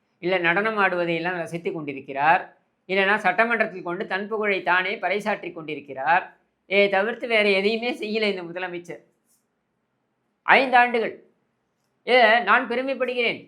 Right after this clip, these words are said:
நான் பெருமைப்படுகிறேன். எதுக்காக பெருமைப்படுற அப்படின்னா, அது சொல்ல மாட்டேங்கிறார். சரி, என்ன கிழிச்சு அதை பட்டியலிடு அப்படின்னா, திரும்ப திரும்ப அந்த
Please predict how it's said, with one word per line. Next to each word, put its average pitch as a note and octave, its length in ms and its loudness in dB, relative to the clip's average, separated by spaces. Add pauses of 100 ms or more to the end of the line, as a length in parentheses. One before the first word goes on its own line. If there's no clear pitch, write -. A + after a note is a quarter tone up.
(120)
நான் G#3+ 320 4
பெருமைப்படுகிறேன். A3+ 600 -4
எதுக்காக C#4 400 8
பெருமைப்படுற A#3+ 560 0
அப்படின்னா, A3+ 300 0
அது G#3 160 4
சொல்ல A3+ 180 -6
மாட்டேங்கிறார். D#3 460 -10 (920)
சரி, F#3+ 140 -2
என்ன G#3+ 220 0
கிழிச்சு A#3+ 320 -2
அதை A3 180 4
பட்டியலிடு A3 580 0
அப்படின்னா, F3+ 360 -4 (380)
திரும்ப B3+ 240 -6
திரும்ப B3+ 260 -4
அந்த A3+ 200 0